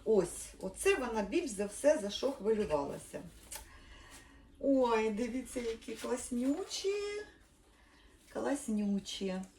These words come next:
Ось я отак поближче. Так, але ж мені здається, що вони великі. Зараз я, звісно, надягну на себе.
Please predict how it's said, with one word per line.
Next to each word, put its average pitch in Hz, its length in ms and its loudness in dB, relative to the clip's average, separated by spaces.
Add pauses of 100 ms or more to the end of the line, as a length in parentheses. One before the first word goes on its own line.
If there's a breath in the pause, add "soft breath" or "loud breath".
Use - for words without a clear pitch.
(160)
Ось 175 420 -6
я 156 140 -6
отак 156 340 -6
поближче. 269 760 -4 (1080 loud breath)
Так, 160 420 4
але 233 420 8
ж - 260 -8
мені 220 280 0
здається, 185 520 -2
що 185 160 -8
вони 208 260 0
великі. 175 540 -4 (840 loud breath)
Зараз 196 440 0
я, 180 140 2
звісно, 175 460 -4
надягну 175 580 -2
на 170 140 -6
себе. 185 540 -2